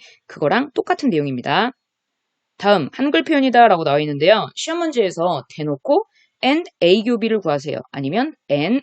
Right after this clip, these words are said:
A 합 B를 구하세요 라고 나올 수도 있지만 문장제 문제 같은 경우는 한글로 물어볼 거란 말이야. 자, 그랬을 때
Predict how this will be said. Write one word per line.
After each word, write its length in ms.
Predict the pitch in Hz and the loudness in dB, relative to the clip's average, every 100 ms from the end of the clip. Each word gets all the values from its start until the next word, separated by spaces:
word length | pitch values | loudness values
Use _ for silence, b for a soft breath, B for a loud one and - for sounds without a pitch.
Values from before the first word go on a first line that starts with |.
| _ | _
A 180 | 165 208 | 2 4
합 160 | 262 254 | 2 0
B를 200 | 247 233 | -2 -2
구하세요 420 | 151 147 135 123 - | -2 -4 -4 -4 -4
라고 220 | 143 160 | -4 -2
나올 220 | 151 156 175 | -2 -2 -2
수도 140 | 175 | -4
있지만 480 | 127 165 135 165 139 b b b b | -8 -6 -4 -4 -4 b b b b
문장제 560 | - 190 214 269 262 277 | -6 -2 0 0 2 0
문제 240 | 220 208 | 0 0
같은 260 | 190 185 185 | 0 -2 -4
경우는 500 | 160 147 151 247 370 - _ _ _ - | -4 -4 -2 -2 -4 -10 _ _ _ -12
한글로 560 | - 415 427 427 381 | -6 -4 4 8 8
물어볼 300 | 214 180 156 | 6 4 4
거란 240 | 147 143 131 | 2 -2 -2
말이야. 440 | 131 123 175 247 - | -2 0 0 0 -4
자, 160 | - 262 | -16 -14
그랬을 320 | 160 165 151 | -10 -8 -8
때 300 | 151 220 156 | -2 -2 -2